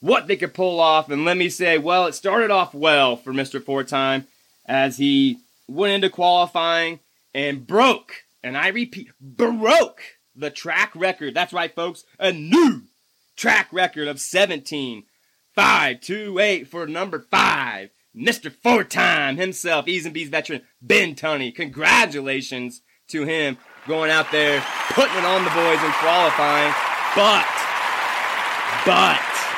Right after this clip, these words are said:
unfortunately, that's where it ended for my man Ben, uh, as he did not get to finish the race, had some mechanical issues. Um, things didn't go the way he wanted, obviously, there in Florida. Followed it up with a bad weekend in California. But hey,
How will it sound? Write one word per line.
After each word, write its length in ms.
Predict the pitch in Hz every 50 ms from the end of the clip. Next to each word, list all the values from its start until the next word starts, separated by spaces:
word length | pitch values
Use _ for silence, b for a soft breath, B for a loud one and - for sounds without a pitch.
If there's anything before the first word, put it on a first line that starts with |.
| - - -
unfortunately, 1400 | 139 139 131 131 - - - - 120 123 139 156 165 160 139 - 147 139 135 131 117 123 127 123 123 123 123 - - - - - _ _ _ _ _ _ _ _ _ _ _ _ _ _ _ _ _ _ _ _ _ _ _ _ _ _
that's 380 | 123 131 131 135 - - -
where 320 | 135 131 147 143 139 139 135
it 100 | 131 127
ended 360 | 135 135 131 127 127 120 -
for 100 | 131 127
my 120 | 127 123
man 300 | 123 123 123 123 120 120
Ben, 340 | 110 120 123 123 120 117 113
uh, 320 | 110 113 117 113 107 104 -
as 280 | 92 117 123 127 123 117
he 120 | 127 131
did 140 | 120 127 127
not 380 | 127 131 143 156 160 151 - 139
get 200 | 147 156 156 -
to 80 | 143
finish 420 | 123 - - 143 151 151 151 151 -
the 140 | 135 123
race, 360 | 123 139 139 139 143 147 143 -
had 280 | 143 151 156 160 151
some 260 | - - 135 135 135
mechanical 560 | 135 135 - - 139 151 151 156 151 160 139 139
issues. 760 | 151 156 160 151 - 143 147 151 151 151 151 151 147 - - _ _ _ _ _
Um, 200 | - 131 131 127
things 280 | 123 - 165 185 190 170
didn't 280 | 135 170 170 165 151 143
go 200 | 156 156 156 151
the 60 | 151
way 200 | 151 156 147 147
he 120 | 160 165
wanted, 400 | 151 143 151 156 151 151 147 143
obviously, 460 | 135 143 147 143 151 143 - 147 143
there 220 | 131 143 147 143 139
in 60 | 135
Florida. 400 | 131 - 147 143 143 139 139 135
Followed 380 | 139 - 156 156 160 160 160 151
it 40 |
up 140 | 151 147 147
with 140 | 147 139 131
a 20 |
bad 300 | 120 135 139 143 143 143
weekend 260 | 139 147 135 151 143 143
in 80 | 135
California. 560 | 143 139 131 131 131 131 - 127 123 123 123
But 160 | 120 139 139 139
hey, 280 | 160 160 143 123 b